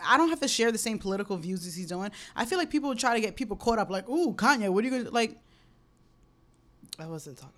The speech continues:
Speaker 2: about the political stuff.
Speaker 1: What were you talking about?
Speaker 2: I was talking about, about him being president of good music.
Speaker 1: He sounds upset. Yes, he sounds upset. He sounds like he doesn't get any support.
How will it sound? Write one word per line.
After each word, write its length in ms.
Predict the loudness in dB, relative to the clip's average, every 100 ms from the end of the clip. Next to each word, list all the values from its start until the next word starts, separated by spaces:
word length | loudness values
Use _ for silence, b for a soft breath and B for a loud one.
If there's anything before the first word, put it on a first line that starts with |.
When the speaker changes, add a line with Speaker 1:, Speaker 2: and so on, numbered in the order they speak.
| _
Speaker 2:
about 140 | -20
the 80 | _
political 480 | _ -20 _ _ -20
stuff. 260 | _ _ _ _
Speaker 1:
What 180 | 0 2
were 60 | 4
you 120 | 4
talking 240 | 4 4
about? 360 | 4 2 -2 -8 -16 -20
Speaker 2:
I 60 | -20
was 120 | _ -20
talking 200 | -20 _ _
about, 600 | _ _ _ _ -20 -20
about 220 | -20 -20
him 100 | _ _
being 120 | -20 _ _
president 380 | -20 -20 -20 _
of 120 | -20
good 260 | -20 _ _
music. 320 | -20 -20 -16
Speaker 1:
He 240 | 0 4
sounds 340 | 4 4 4 4
upset. 540 | 0 2 2 2 -2
Yes, 360 | 0 2 2 -2
he 80 | -6
sounds 300 | -4 -4 -4
upset. 420 | -6 -6 -6 -8 _ -18
He 160 | -10
sounds 340 | -4 0 0 2
like 240 | 2 2
he 160 | -2 -2
doesn't 220 | 0 2
get 120 | 0
any 140 | 0 -2
support. 380 | -4 -8 -8